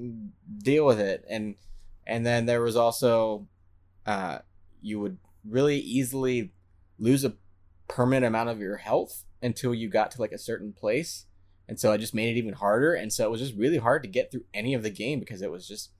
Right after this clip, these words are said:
really hard. Uh, and then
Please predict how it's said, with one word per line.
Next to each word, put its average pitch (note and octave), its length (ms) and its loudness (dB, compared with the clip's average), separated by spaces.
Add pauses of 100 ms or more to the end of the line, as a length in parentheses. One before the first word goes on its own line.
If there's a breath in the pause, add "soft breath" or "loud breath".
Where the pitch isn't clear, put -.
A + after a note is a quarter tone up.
(560)
really A2+ 260 -2
hard. A#2 400 2 (760)
Uh, G#2+ 360 2 (200)
and A#2 220 0
then A2+ 400 0